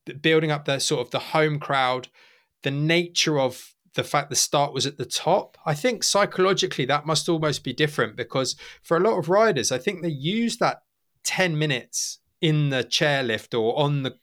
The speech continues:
you know, on the chairlift in the gondola going to the top to almost go, "Right, okay," they go through the track in their head, they might go through some preparation,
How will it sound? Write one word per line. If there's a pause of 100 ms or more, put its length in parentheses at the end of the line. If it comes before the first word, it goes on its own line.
(100)
you
know,
on
the
chairlift
in
the
gondola
going
to
the
top (440)
to
almost
go,
"Right,
okay,"
they
go
through
the
track
in
their
head,
they
might
go
through
some (480)
preparation,